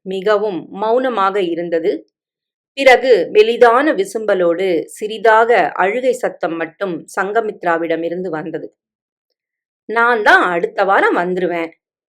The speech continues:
இனிமே உன்னை விட்டு எங்கேயுமே போப் போறது இல்ல"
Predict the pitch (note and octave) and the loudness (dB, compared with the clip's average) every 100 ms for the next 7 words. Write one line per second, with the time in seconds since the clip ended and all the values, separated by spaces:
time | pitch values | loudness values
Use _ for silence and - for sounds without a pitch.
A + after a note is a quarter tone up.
0 | _ - B3 A#3+ A#3 E4 G3 F3+ F3+ F3+ | _ -4 0 0 2 2 2 -2 -4 -6
1 | C#4 F3+ G3+ C4+ D4+ A3+ F#3+ C#4 G#3 G#3 | -6 -4 -4 -2 0 0 0 -2 0 -2
2 | G3+ F#3 E3 D#3+ E3 - | 0 -2 -2 -2 -4 -6